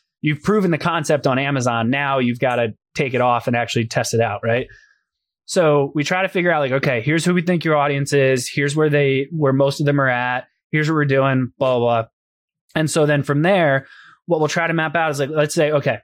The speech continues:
uh, most of your audience is on Instagram." We try to find a way to baby step them into their own website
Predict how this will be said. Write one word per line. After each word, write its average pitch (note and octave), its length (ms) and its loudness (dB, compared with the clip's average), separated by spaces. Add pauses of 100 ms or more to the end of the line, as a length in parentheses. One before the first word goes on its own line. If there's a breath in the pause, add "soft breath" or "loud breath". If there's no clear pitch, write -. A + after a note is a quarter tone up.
(140)
uh, C3 460 2 (180)
most E3 400 2
of F3+ 80 0
your D#3+ 140 2
audience D3+ 400 0
is C#3+ 160 2
on C3 220 2
Instagram." A2+ 340 -4 (1500 loud breath)
We F#3+ 180 0
try G#3+ 220 -2
to F#3+ 80 0
find E3+ 340 0
a D#3 60 0
way C#3+ 380 2 (100)
to B2+ 200 0 (140)
baby D#3 340 0
step B2+ 380 -4
them A2+ 400 0 (440)
into D3 360 0
their C3+ 160 2
own C3 160 0
website D#3 540 -2